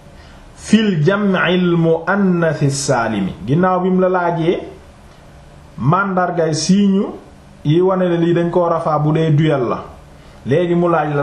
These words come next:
lan mooy signe yi nga xam ne moo lay wan ne lii dañ koo rafaa bu dee lan la, ah, bu dee jam'u muannath saalim la, mooy bu dee jam'u muannath saalim xam nga ko, loolu moom du mu ci ñëwaat,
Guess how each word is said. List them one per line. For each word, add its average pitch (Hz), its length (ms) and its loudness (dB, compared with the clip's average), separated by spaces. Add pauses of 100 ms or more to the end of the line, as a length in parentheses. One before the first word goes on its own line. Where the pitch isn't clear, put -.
lan 180 100 -2
mooy 175 240 2
signe 170 340 0
yi 165 60 0
nga 165 120 2
xam 160 220 -2
ne 151 80 2
moo 151 220 2
lay 160 160 -2
wan 147 260 0
ne 139 80 0
lii 143 200 2
dañ 143 200 0
koo 143 200 0
rafaa 127 300 -2
bu 139 140 0
dee 147 180 0
lan 131 220 -4
la, 220 140 -4 (1300)
ah, 143 360 -2
bu 151 100 4
dee - 240 0 (1300)
jam'u 156 320 0
muannath 139 380 0
saalim 123 400 -2
la, 120 60 -2
mooy 131 200 -2
bu 143 120 -2
dee 151 280 -2 (1200)
jam'u 110 240 -10
muannath 139 320 -6
saalim 160 340 -4
xam 139 200 -6
nga 131 100 0
ko, 120 120 -2
loolu 131 340 0
moom 143 260 2
du 147 80 2
mu 147 140 4
ci 139 120 0
ñëwaat, 123 440 -2